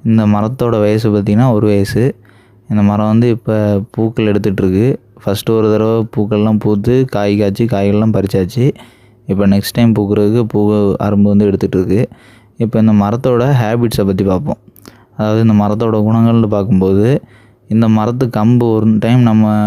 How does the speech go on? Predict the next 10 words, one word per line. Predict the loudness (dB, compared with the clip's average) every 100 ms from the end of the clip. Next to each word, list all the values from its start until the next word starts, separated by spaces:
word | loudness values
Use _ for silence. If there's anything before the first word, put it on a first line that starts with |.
| -2 -4
ஒரு | -4 -2 -2 -4
கட்டிங்ஸ் | -2 0 0 0
போட்டு, | -2 0 0 0 0
ஒரு | 0 2
ரெண்டு | 2 2
அடி | 2 0
கம்பு | 0 2 2
நம்ம | 2 2
நடுறோம் | 2 0 0 0
அப்படின்னா, | 0 0 0